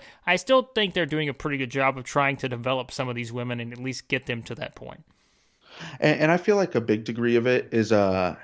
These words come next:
Speaker 2: is exposure.
Speaker 1: Yeah.
Speaker 2: I mean, W-, W W E, like, like you said, they have, uh, an absolutely stacked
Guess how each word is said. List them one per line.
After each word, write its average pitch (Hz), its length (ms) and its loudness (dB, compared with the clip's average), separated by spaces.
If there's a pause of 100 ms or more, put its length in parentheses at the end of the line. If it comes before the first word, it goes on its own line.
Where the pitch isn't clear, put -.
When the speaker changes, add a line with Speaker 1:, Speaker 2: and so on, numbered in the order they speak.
(140)
Speaker 2:
is 110 180 0
exposure. 101 600 4
Speaker 1:
Yeah. 120 180 0
Speaker 2:
I 123 80 4
mean, 123 480 0 (340)
W-, 143 260 2 (240)
W 143 260 4
W 113 280 4
E, 113 200 2
like, 110 280 -2
like 110 180 -2
you 110 60 -4
said, 110 200 -2
they 107 140 4
have, 107 500 2
uh, 104 280 4
an 110 120 4
absolutely 107 520 2
stacked 101 480 0